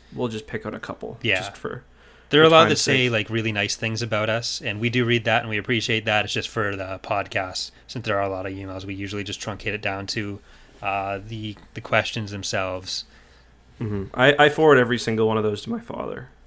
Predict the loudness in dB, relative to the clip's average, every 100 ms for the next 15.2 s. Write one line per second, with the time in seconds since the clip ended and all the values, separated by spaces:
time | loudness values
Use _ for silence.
0 | -18 -14 -14 -16 -18 _ -18 -12 -12 -12
1 | -14 -12 -8 -8 -8 -12 -20 -20 -20 -20
2 | -2 4 6 6 4 0 -6 -8 -6 -8
3 | -10 -20 -14 0 4 8 8 8 6 6
4 | 4 0 2 4 4 2 4 2 2 0
5 | 0 2 4 2 0 -6 -20 -20 _ 2
6 | 2 4 2 4 6 6 4 2 4 2
7 | 2 -2 -6 -2 0 0 0 -4 0 2
8 | 2 2 2 2 2 2 -2 -2 0 0
9 | -2 -2 -4 -6 -2 -2 -2 -6 -6 -12
10 | -4 0 0 -2 -6 -14 -18 -20 -20 -20
11 | 0 2 4 0 -2 -2 0 0 -2 -2
12 | -4 -4 -4 -4 -4 -2 0 -2 -4 -4
13 | -6 -8 -10 -20 _ _ _ -8 -4 -4
14 | -6 -4 -2 -2 -4 -2 -2 -2 -6 -8
15 | -12 -14